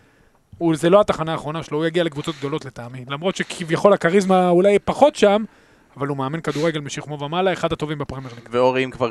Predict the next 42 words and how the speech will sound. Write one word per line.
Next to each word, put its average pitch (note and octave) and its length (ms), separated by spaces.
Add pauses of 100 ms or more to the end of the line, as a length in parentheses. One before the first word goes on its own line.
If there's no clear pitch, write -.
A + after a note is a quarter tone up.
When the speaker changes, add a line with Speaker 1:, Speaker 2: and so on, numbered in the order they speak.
(120)
Speaker 2:
סטטיסטיקות B2+ 580
שמתיישרות, A#2+ 560
וכמו G#2+ 200
קבוצות A#2 240
שאין A#2+ 200
בהן A#2 120
הרבה A2+ 200
כדורגל A#2+ 460
והרבה, A2+ 240 (200)
הרבה A2+ 200
שערים, B2 460 (300)
וולפס C#3+ 360
עם C#3 60
ניצחון C3 360
ראשון C3+ 300
לעונה, B2+ 320
שערים C3 400
ראשונים A#2+ 340
לעונה, A#2 300 (280)
כל C3 100
הזמן C#3+ 120
אמרנו, D3 260
"מי E3+ 80
יכבוש, D#3+ 400
מי E3+ 100
יכבוש, D3+ 260
מי D#3 60
יכבוש?" D3 260
אז A#2 60
זה A#2 80
היה A#2+ 160
שער A#2 260
עצמי, D#3 360
כבר A#2 400
Speaker 1:
נכון. B2 140
Speaker 2:
קצת B2+ 180
פתח C3 300
להם B2+ 120
את A#2 40
הסכר, C#3+ 400
ואז, A2+ 160
אה, A2 160